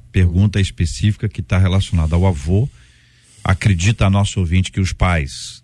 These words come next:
não sabem, ou seja, que isso é uma coisa meio que feita ali muito às escondidas. Ela sabe, quer tratar e não quer expor. Então, a fala dela, na perspectiva da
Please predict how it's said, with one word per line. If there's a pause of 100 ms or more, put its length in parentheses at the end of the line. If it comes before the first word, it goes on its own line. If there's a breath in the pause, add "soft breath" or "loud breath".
não
sabem, (220)
ou
seja, (140)
que
isso
é
uma
coisa
meio
que (520 soft breath)
feita
ali
muito
às
escondidas.
Ela
sabe,
quer
tratar
e
não
quer
expor.
Então,
a
fala
dela, (920 soft breath)
na
perspectiva
da